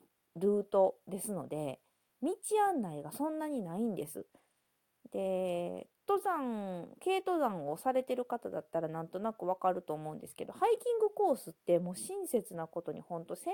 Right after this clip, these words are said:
人たちが分岐する、道が分かれるところで、こっち行きたい人、こっち、右、左、全部書いてくれてたり、えー、木にね、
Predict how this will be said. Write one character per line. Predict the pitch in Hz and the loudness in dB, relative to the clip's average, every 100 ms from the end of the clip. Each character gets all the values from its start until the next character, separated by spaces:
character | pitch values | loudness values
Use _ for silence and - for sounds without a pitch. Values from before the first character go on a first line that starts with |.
| 415 403 | -4 -4
人 | 415 370 | -4 -4
た | - | -8
ち | - 151 | -8 -4
が | 180 170 _ _ _ _ | -2 -2 _ _ _ _
分 | 254 247 247 | 0 0 0
岐 | 277 | -6
す | 277 311 | -4 -4
る、 | 330 392 | -4 -6
道 | 311 294 294 | -8 -4 2
が | 285 | 4
分 | 294 294 | 4 4
か | 311 | 2
れ | 320 | 2
る | 320 | 0
と | 330 | -2
こ | 320 330 | 0 2
ろ | 320 | 4
で、 | 359 359 - _ | 2 -2 -6 _
こ | - 262 | -4 -2
っ | |
ち | 269 | -2
行 | 262 | -4
き | 269 | -4
た | - 262 | 0 2
い | 254 | 2
人、 | 247 | 0
こ | - 226 | 0 -2
っ | - | -4
ち、 | 240 247 - _ _ - | -4 -4 -6 _ _ -4
右、 | 226 233 240 240 | -2 -2 -2 -4
左、 | - 226 226 247 262 - - | -6 2 4 4 0 -4 -8
全 | - 226 | -2 2
部 | 190 - | 2 -2
書 | 190 | -4
い | 160 | -4
て | 175 | 0
く | 254 | 4
れ | 240 | 4
て | 240 240 | 4 0
た | 170 160 | -2 -6
り、 | 220 262 226 - _ _ _ _ | -4 -2 -2 -4 _ _ _ _
え | 160 | -8
ー、 | 143 143 135 - | -6 -6 -8 -10
木 | - | -4
に | 190 185 175 | -2 -2 -2
ね、 | 220 370 | -2 -4